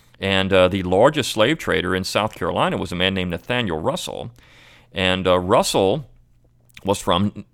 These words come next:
Rhode Island, and he lived in Charleston, but he had connections with the slave trading hub of Rhode Island. Uh, and so it's important to note how, how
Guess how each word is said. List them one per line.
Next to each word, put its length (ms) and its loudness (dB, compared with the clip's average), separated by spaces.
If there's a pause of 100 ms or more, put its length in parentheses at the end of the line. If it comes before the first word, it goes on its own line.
(100)
Rhode 180 4
Island, 380 -4 (180)
and 220 -4
he 120 -4
lived 280 0
in 100 -4
Charleston, 460 -2
but 120 -2
he 80 -6
had 160 -2
connections 680 -6
with 280 -2 (300)
the 80 -12
slave 280 -2
trading 320 -2
hub 360 -4
of 340 -6
Rhode 240 -4
Island. 420 -4 (880)
Uh, 280 2
and 220 0
so 420 4 (220)
it's 180 -2
important 460 0
to 80 0
note 340 2 (140)
how, 420 0
how 480 0